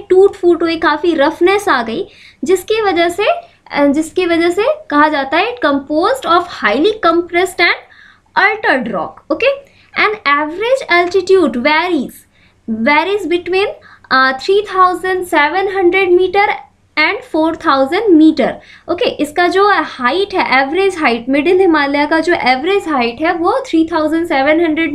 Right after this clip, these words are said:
meter to four thousand meter है, जबकि हमने देखा था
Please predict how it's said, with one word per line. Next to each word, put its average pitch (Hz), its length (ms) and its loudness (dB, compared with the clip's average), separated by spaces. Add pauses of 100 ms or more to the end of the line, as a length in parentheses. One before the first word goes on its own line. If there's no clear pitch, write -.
meter 311 240 -2
to 370 140 -2 (640)
four 330 240 0
thousand 302 320 0
meter 269 440 2
है, 480 160 -2 (300)
जबकि 262 220 2
हमने 320 260 2
देखा 285 300 0
था 330 180 0